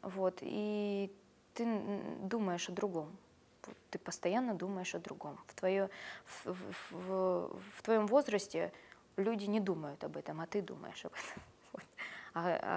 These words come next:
о философии, о смысле жизни, а как они там, как что. Потому что, тем более, фортепианная игра — это, эм,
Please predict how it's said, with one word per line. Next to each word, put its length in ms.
о 40
философии, 680
о 380
смысле 760
жизни, 460
а 140
как 300
они 200
там, 340
как 160
что. 160
Потому 300
что, 580
тем 140
более, 220
фортепианная 600
игра — 340
это, 460
эм, 340